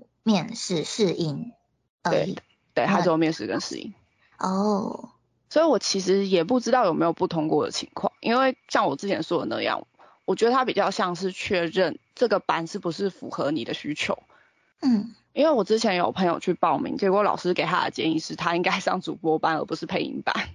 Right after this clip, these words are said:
Speaker 2: 因为华视他自己有开非常多不一样的课程，像是主播班、配音班、唱歌班、演员班、导演班等等。那他暑期还会开比较适合小朋友的体验课程，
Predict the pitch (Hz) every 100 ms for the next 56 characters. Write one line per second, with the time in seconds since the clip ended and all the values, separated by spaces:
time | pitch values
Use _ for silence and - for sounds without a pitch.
0 | _ _ _ _ _ _ _ - 269 302
1 | 302 185 180 247 226 208 208 220 156 139
2 | - 180 175 196 165 175 - 180 170 -
3 | 202 - 175 160 - - 151 - - -
4 | 190 196 185 - 147 160 165 160 80 -
5 | - - 196 175 170 165 160 165 175 -
6 | - 196 175 175 165 165 170 170 160 165
7 | 175 170 170 170 - 160 160 - - -
8 | - - - - - _ 247 220 220 202
9 | 214 - 165 - 180 175 170 220 214 196
10 | - _ - 208 196 175 175 - 190 156
11 | 156 151 156 151 - 85 - - 160 -
12 | -